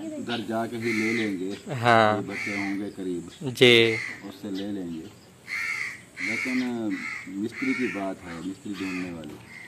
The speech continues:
Speaker 2: चलो, देखेंगे जो भी मिलेगा ना।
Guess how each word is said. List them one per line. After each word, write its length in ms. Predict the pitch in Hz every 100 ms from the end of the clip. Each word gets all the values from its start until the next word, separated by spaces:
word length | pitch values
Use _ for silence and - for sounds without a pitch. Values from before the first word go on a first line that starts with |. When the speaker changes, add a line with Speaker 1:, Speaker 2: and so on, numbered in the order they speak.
| - - - - - - 156 143 - -
Speaker 2:
चलो, 300 | 117 131 127
देखेंगे 680 | 120 123 - 127 117 117
जो 320 | 110 117 113 110
भी 500 | 113 113 107 107 113
मिलेगा 400 | 113 113 110 110
ना। 160 | 107